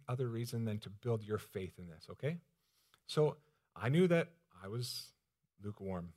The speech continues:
that morning. So I have the privilege, I know many of you, I, I was an electrician, I get it,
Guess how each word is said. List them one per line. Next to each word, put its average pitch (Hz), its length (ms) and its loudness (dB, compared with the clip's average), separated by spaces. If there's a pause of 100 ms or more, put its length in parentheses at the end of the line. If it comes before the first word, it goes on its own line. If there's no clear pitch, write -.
that 90 220 -8
morning. 90 300 -8 (760)
So 107 300 0 (500)
I 113 80 0
have 120 180 4
the 117 60 -4
privilege, 131 480 2
I 101 100 -2
know 110 360 4 (260)
many 104 240 -2
of 98 140 -4
you, 104 220 -6 (140)
I, 92 60 -10 (500)
I 95 40 -12
was 95 140 -14
an 95 80 -12
electrician, 120 520 -4
I 95 80 -6
get 113 220 2
it, - 140 0